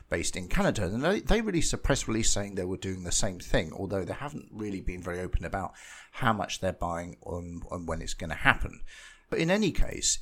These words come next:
in MicroStrategy's case, their share price jumped from a hundred and twenty-three dollars to a hundred and thirty-seven dollars within forty-eight hours when they bought the first amount of Bitcoin back in August. And this time round,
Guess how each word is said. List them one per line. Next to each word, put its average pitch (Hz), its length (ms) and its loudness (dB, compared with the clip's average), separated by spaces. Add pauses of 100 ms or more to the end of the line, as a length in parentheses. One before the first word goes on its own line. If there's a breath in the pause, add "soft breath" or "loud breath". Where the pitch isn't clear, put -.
in 107 240 -4
MicroStrategy's 107 960 -2
case, - 520 -2
their 101 200 -2
share 175 300 6
price 78 440 -4
jumped 92 400 -6
from 92 460 -8
a - 20 -6
hundred 175 300 -2
and 123 80 -4
twenty-three 98 520 -4
dollars 85 500 -4 (400 loud breath)
to 113 100 -2
a - 40 -4
hundred 113 400 -2
and 95 100 -10
thirty-seven 101 580 0
dollars 73 340 -6
within 87 280 -6
forty-eight 101 560 0
hours 87 400 -2 (300 loud breath)
when 107 200 2
they 120 120 2
bought 92 340 -4
the 104 80 -10
first 107 600 -2 (120)
amount 85 420 -4 (100)
of 87 440 -4 (100)
Bitcoin 87 420 0
back - 360 0
in - 220 -8
August. - 480 2 (500 loud breath)
And 117 160 0
this 247 180 8
time 95 380 2
round, 110 480 -6